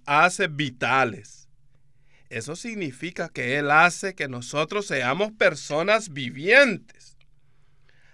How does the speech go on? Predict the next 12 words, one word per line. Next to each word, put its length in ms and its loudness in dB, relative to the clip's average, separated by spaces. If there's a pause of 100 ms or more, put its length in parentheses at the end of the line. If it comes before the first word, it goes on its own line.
Antes 560 -2
estábamos 600 4
muertos 680 4
en 180 -4
delitos 540 -4
y 40 -10
pecados, 720 4 (680)
pero 560 6
al 160 -4
recibir 580 -4
a 100 4
Cristo 580 -6